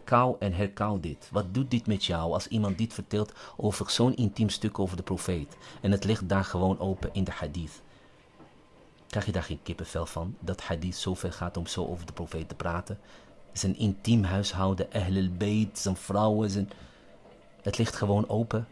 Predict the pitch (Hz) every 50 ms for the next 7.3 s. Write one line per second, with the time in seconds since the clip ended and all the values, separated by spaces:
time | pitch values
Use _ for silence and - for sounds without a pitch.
0 | - - 98 95 - - 98 92 90 95 104 101 - - - - - - - -
1 | - - - - - - - - - - - _ _ - 113 117 117 107 104 104
2 | 110 113 - - - - 120 117 113 117 113 - 113 113 113 107 104 95 - -
3 | 110 110 104 - - 98 101 98 98 101 98 - - - 110 117 - - - -
4 | - - - - - - - - - - - - - - - - - - - -
5 | - - - - - - - - 92 87 76 71 - - - - - - - -
6 | - - - 90 85 - - 92 90 85 80 78 78 78 78 - - 80 78 78
7 | - - - - -